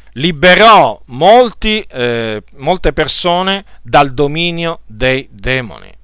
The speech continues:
cacciando i demoni che erano dentro quelle persone,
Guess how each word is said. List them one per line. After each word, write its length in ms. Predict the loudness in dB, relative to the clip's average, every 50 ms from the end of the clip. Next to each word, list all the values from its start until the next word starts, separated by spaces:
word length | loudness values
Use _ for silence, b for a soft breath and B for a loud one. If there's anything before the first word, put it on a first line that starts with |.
| -12 -2
cacciando 1160 | 0 0 0 0 0 2 4 4 6 6 4 4 0 -4 -10 -12 -14 -14 -16 -16 -18 -20 -20 b b b b b b b b b b b b b b b -14
i 200 | -14 -14 -12 -4
demoni 580 | 0 2 2 2 2 0 -4 -6 -6 -8 -12 -14 -18 -20 -20 -20 -20
che 460 | -2 0 2 4 4 4 2 2 0 -4 -12 -18 -20 -20 -20 -20 -20 -20 -20 -20 -20 -20 -20 -20 -14 -4
erano 680 | 0 2 4 4 4 4 2 0 -2 -2 -4 -6 -6 -8
dentro 600 | -12 -6 -2 0 0 0 -2 -4 -6 -6 -8 -8 -8
quelle 500 | -4 0 0 0 0 0 -2 -4 -6 -6
persone, 840 | -6 -6 -4 -2 0 0 0 0 0 -2 -2 -2 -4 -8 -12 -16 -16